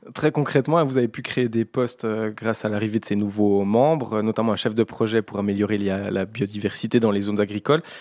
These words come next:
Quelle autre possibilité, euh, ça vous a permis de mettre en place, ce nouvel arrivage de membres ?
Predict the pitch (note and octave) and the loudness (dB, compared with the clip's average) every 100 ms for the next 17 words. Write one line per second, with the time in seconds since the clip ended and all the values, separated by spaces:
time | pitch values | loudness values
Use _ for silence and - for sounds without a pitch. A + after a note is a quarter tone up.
0 | - _ - D3 G#3 - D#3+ - C3+ C3 | -20 _ -2 2 2 0 -6 -6 -6 -6
1 | A#2+ C#3+ B2 A2 A2 A#2 G#2+ A2+ G#2 A2 | -2 2 2 2 -2 -4 0 -2 0 -2
2 | A2+ A2 G#2 - G#2 A2 G#2+ - - - | 0 0 -4 -4 -4 -4 -4 -8 -10 -4
3 | G#2+ G#2+ A2 G#2 G#2+ G2+ G2+ G2+ G#2 G#2+ | -2 0 0 0 -2 -4 -2 -4 -6 -8